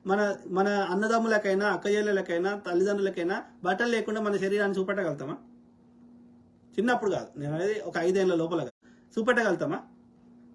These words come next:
చూపెట్ట. ఒక ఏజ్ దాటినాక వాళ్ళని పట్టుకొని పండుకోగలుగుతామా? వాళ్ళు ట్వంటీ ఫోర్ అవర్స్ వాళ్ళ పనులు విడిచిపెట్టుకొని మనతోటి వాళ్ళు టైమ్ స్పెండ్ చేయగలుగుతారా? అంటే అర్థం ఏంది?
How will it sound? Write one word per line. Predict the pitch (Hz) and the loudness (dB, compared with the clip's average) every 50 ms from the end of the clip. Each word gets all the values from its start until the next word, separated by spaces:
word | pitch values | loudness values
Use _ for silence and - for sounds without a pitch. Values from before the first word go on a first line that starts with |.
| - - - - - - - - - - - - - 151 | -20 -20 -20 -20 -20 -20 -20 -20 -20 -20 -20 -18 -16 -12
చూపెట్ట. | 143 139 127 - - - - - - - - - - - - - - - - - | -10 -10 -10 -12 -14 -18 -20 -20 -20 -20 -20 -20 -20 -20 -20 -20 -20 -20 -16 -14
ఒక | 165 - 202 | -8 -6 -2
ఏజ్ | 208 233 240 233 | -2 -2 0 2
దాటినాక | 240 226 226 220 220 220 214 | 4 4 4 4 2 0 2
వాళ్ళని | 214 196 190 180 | 2 2 2 2
పట్టుకొని | 180 175 170 - - 202 208 | 0 -2 -2 0 -2 -4 -2
పండుకోగలుగుతామా? | - 165 156 - - 185 - 127 117 - 123 127 170 - - - - - - - - - - - _ _ - - - - - - - - - - - - - - - - - - - - - - - - - - - - - - | -2 -2 -2 -2 -2 -2 -4 -4 -6 -8 -8 -10 -10 -10 -12 -18 -20 -20 -20 -20 -20 -20 -20 -20 _ _ -20 -20 -20 -20 -20 -20 -20 -20 -20 -20 -20 -20 -20 -20 -20 -20 -20 -20 -20 -20 -20 -20 -20 -20 -20 -20 -20 -20 -16 -8
వాళ్ళు | - 160 165 | -6 -4 0
ట్వంటీ | 180 190 196 208 | 0 0 0 0
ఫోర్ | 220 226 233 233 | 0 2 2 4
అవర్స్ | 226 220 226 226 - 240 233 233 - - - - - | 4 2 0 0 -2 -4 -4 -4 -8 -14 -12 -4 2
వాళ్ళ | 175 196 196 | 4 4 4
పనులు | - 190 202 214 226 | 4 2 2 2 0
విడిచిపెట్టుకొని | 233 220 226 - 208 208 - 214 196 | 0 0 -2 -4 -4 -4 -2 0 0
మనతోటి | 190 190 185 190 185 190 | 2 2 2 0 0 2
వాళ్ళు | 175 170 156 | 0 0 0
టైమ్ | 156 156 165 170 | 0 -2 -2 -2
స్పెండ్ | - - 165 156 156 | -2 -2 -2 -2 -2
చేయగలుగుతారా? | 156 147 131 120 117 - - 143 208 - - - _ - - - - - - - - - - - - - - - - - - - - - - - - - - - - - - - - - - - - - - | -2 -4 -6 -8 -8 -8 -10 -10 -10 -12 -16 -20 _ -20 -20 -20 -20 -20 -20 -20 -20 -20 -20 -20 -20 -20 -20 -20 -20 -20 -20 -20 -20 -20 -20 -20 -20 -20 -20 -20 -20 -20 -20 -20 -20 -20 -20 -20 -20 -12 -8
అంటే | 151 151 147 | -6 -4 -4
అర్థం | 147 - 196 196 | -4 -4 -2 -2
ఏంది? | 185 160 147 139 123 120 117 120 120 | -2 -2 -2 -4 -6 -8 -10 -10 -12